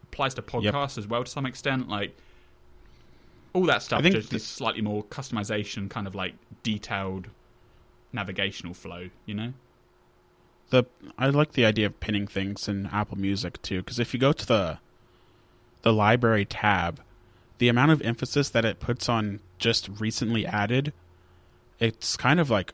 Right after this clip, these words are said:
Speaker 2: overwhelming to a degree, 'cause you, as you add things to your library,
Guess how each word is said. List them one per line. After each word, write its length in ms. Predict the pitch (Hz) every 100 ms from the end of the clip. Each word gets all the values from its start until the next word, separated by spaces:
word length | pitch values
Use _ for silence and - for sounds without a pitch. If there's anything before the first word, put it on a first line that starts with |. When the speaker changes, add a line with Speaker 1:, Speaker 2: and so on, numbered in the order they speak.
| -
Speaker 2:
overwhelming 720 | 131 117 110 107 123 117 101
to 160 | - 110
a 60 |
degree, 360 | 104 95 123 120
'cause 240 | - 110
you, 100 | 101 -
as 220 | 120 123
you 100 | -
add 280 | 98 110 123
things 240 | 117 107
to 140 | - 107
your 100 | 101
library, 640 | 95 131 104 80 85 92